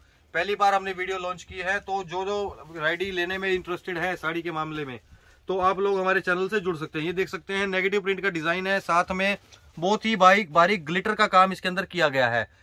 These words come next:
तो एक एक अलग concept, साथ में आप ये देख सकते हैं border के अंदर आपको four side Marani lace मिल जाएगी इस तरह से, साथ में piping के साथ में। तो heavy concept आपको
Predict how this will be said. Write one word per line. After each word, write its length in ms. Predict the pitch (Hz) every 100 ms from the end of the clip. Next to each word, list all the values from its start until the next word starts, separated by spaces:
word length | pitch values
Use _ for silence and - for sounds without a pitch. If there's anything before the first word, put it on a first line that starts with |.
| _ _
तो 120 | 247 -
एक 240 | 226 247
एक 140 | 262 208
अलग 220 | 214 226
concept, 500 | 208 190 214 196 -
साथ 240 | - 190
में 140 | 196 214
आप 120 | 202
ये 100 | 202
देख 160 | 196
सकते 240 | 202 - 202
हैं 180 | 185 240 _ _ _ _ -
border 280 | 165 214 220
के 120 | 214
अंदर 300 | 208 208 196
आपको 560 | 180 185 _ 190 202 208
four 300 | - 185 180
side 220 | 185 185
Marani 340 | - 165 175
lace 200 | 165 165
मिल 160 | 165 143
जाएगी 260 | 135 131 131
इस 100 | -
तरह 140 | 135
से, 220 | 120 123 110 - _ _
साथ 200 | 165 175
में 100 | 196
piping 360 | 190 170 180 180
के 80 | 185
साथ 220 | 151 135
में। 140 | 123 98 _ _ _ _ _ -
तो 120 | 208 139
heavy 300 | 135 180 247
concept 440 | 220 220 226 220 208
आपको 380 | 202 - 220